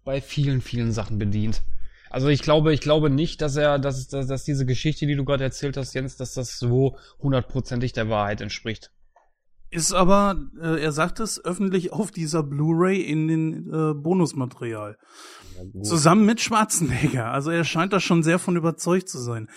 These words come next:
Speaker 2: Anbei übrigens, die Handlung des Films ist auch, äh, einem Streifen von neunzehnhundertsechsundsechzig sehr ähnlich. Und zwar Cyborg zweitausendsiebenundachtzig. Es sei denn, es ist jetzt ein Titel, der, äh, den du gerade genannt hast, weil Deutsch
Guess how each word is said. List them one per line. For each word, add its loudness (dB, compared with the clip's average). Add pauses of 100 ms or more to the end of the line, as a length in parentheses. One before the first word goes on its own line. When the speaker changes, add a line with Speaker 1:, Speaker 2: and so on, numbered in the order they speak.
(340)
Speaker 2:
Anbei 2
übrigens, 2
die 2
Handlung 6
des 2
Films 2
ist -6
auch, -2
äh, 0
einem 0
Streifen -4
von -4
neunzehnhundertsechsundsechzig -2
sehr -4
ähnlich. -4 (400)
Und -10
zwar 2
Cyborg -2
zweitausendsiebenundachtzig. -4 (240)
Es -14
sei -2
denn, -2
es -4
ist -12
jetzt -6
ein -6
Titel, -6
der, 0
äh, -6
den -2
du -2
gerade -6
genannt -4
hast, -2 (380)
weil -12
Deutsch 0